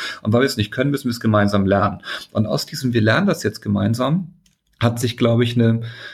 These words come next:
eine Echtheit, eine Authentizität und auch eine, eine, ja, so ein, so ein Fehlerkultur-Ding irgendwie entwickelt, dass es völlig okay ist, wenn Sachen nicht klappen. Und dann haben wir uns brutal nach vorne geirrt und immer mit unserem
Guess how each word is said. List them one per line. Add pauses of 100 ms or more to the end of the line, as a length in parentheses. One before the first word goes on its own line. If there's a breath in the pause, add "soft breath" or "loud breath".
(120 loud breath)
eine
Echtheit,
eine
Authentizität
und
auch
eine, (160)
eine, (480)
ja,
so
ein, (460 loud breath)
so
ein
Fehlerkultur-Ding
irgendwie
entwickelt,
dass
es
völlig
okay
ist,
wenn
Sachen
nicht
klappen.
Und
dann
haben
wir
uns
brutal
nach
vorne
geirrt
und
immer
mit
unserem